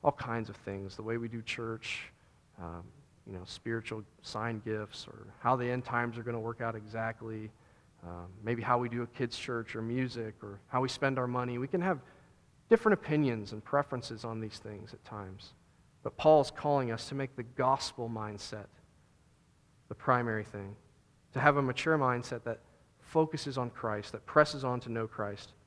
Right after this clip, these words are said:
And that means that our personal preferences and our opinions are s-, not that they're unimportant, but we keep them in their place. We, they serve the gospel, not the other way around. Our one thing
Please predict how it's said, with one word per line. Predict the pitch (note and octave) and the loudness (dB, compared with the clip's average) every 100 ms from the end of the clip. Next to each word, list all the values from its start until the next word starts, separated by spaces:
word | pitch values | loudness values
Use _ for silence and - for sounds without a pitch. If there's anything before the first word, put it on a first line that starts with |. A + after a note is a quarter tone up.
| _ _ _ _ _ _ _ _ | _ _ _ _ _ _ _ _
And | C3 C3 | 2 6
that | D3 | 6
means | C#3 C#3 C3+ | 4 2 0
that | B2+ B2 - - - | 0 0 -4 -6 2
our | B2+ | 2
personal | - - D3+ C#3 D3+ | 2 -2 0 2 0
preferences | - C3 B2+ C#3 - C#3+ C#3+ | 2 2 2 -2 -4 -6 -2
and | C3 | 2
our | |
opinions | C3 C#3+ C3+ C#3+ D3 | 2 2 0 0 -2
are | |
s-, | C#3+ - - - | -4 -8 -18 -4
not | G3+ G3 | -2 -2
that | D3+ | 2
they're | C#3 | 2
unimportant, | B2+ D3 A2+ - E3+ G#2+ - - - _ - | 4 2 0 0 0 0 -10 -20 -20 _ -4
but | D3 | -2
we | D#3 | -2
keep | E3+ - | -2 0
them | D3+ | 0
in | C#3 | 0
their | B2+ | -2
place. | - A2+ A2 - - - - _ _ | -2 -4 -6 -10 -16 -20 -20 _ _
We, | A#2+ B2+ A#2+ A2+ - - _ _ _ - | 0 0 0 -4 -12 -20 _ _ _ 4
they | A#2+ | 4
serve | - - F3 D#3 B2 G2 - - - | 4 0 4 6 6 2 -8 -14 -8
the | |
gospel, | A2+ A2 G2+ - G2 G#2+ - _ - | -4 -2 -4 -10 -12 -16 -18 _ -4
not | A#2 A2 | -2 0
the | A2+ | -2
other | G#2+ | -4
way | G#2 | -6
around. | G2 G#2 G2 F#2+ - _ _ _ _ _ _ _ - | -8 -8 -8 -12 -18 _ _ _ _ _ _ _ 10
Our | C3 | 10
one | B2 C3+ F3+ G3 | 10 8 8 8
thing | F#3+ B2 G2+ A2+ | 4 0 -2 -8